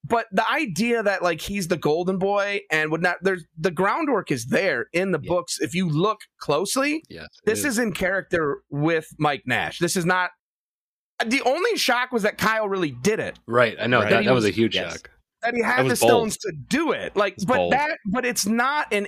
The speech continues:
Speaker 1: any way shocking to me that, that Nash would do it.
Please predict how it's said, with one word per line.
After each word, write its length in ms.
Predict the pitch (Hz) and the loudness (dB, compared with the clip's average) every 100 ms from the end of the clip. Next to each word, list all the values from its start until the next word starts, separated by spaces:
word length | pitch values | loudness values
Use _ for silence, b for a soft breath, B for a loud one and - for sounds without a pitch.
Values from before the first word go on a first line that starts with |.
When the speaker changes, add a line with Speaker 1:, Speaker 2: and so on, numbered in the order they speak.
| 240 | -2
Speaker 1:
any 220 | 311 311 | 0 0
way 180 | 220 185 | 0 0
shocking 400 | - 196 180 185 | 0 0 0 0
to 40 | |
me 60 | 175 | 0
that, 220 | 165 - _ _ _ | -2 -6 _ _ _
that 140 | 175 | -4
Nash 500 | 160 185 254 359 427 | 0 0 0 0 -2
would 220 | 226 180 139 | -2 0 0
do 160 | 135 | 0
it. 180 | 92 90 | -2 -4